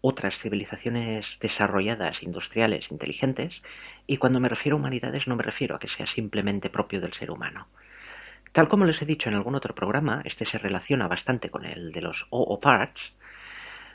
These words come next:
el planeta Tierra tiene muchos miles de millones de años, y nuestra civilización tal como la conocemos se ha ido desarrollando a lo largo de los últimos once mil años,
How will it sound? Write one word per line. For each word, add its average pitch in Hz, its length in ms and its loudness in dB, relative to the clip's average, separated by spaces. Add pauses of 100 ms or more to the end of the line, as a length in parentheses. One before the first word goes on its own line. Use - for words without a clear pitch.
(280)
el 123 140 4
planeta 170 380 4
Tierra 175 280 4
tiene 170 320 0 (100)
muchos 143 340 0
miles 143 240 0
de 123 80 -2
millones 110 320 0
de 104 100 -2
años, - 380 -6 (540)
y 120 60 2
nuestra 110 320 -2
civilización 110 680 0
tal 123 120 4
como 120 200 2
la 107 80 2
conocemos 151 560 -2
se 117 80 0
ha - 20 4
ido 110 180 2
desarrollando 104 540 -2
a 151 40 4
lo 110 100 4
largo 95 260 2
de 98 60 -2
los - 180 -6
últimos - 460 -8
once 104 300 -4
mil 87 180 2
años, - 360 2